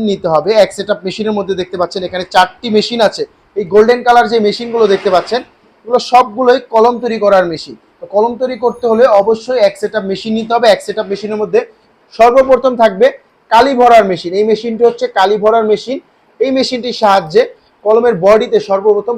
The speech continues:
কালি ভরা হয় এবং আমাদের এই মেশিন কিন্তু দেখতে পাচ্ছেন হিটার লাগানো আছে, কন্ট্রোলার লাগানো আছে। মেশিনের সাথে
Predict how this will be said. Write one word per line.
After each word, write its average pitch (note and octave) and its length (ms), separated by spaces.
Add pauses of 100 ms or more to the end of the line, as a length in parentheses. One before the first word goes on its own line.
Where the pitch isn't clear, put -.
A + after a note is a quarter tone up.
(120)
কালি F#3+ 240 (120)
ভরা E3 220
হয় D3+ 200 (220)
এবং A3 160
আমাদের G#3+ 340
এই A3 100
মেশিন A#3 260
কিন্তু G3+ 260 (320)
দেখতে F#3+ 220
পাচ্ছেন G3+ 280 (120)
হিটার B3+ 360
লাগানো A3 280
আছে, G#3 220
কন্ট্রোলার A3 580
লাগানো G3 340
আছে। F3+ 140
মেশিনের F3 380
সাথে F#3 160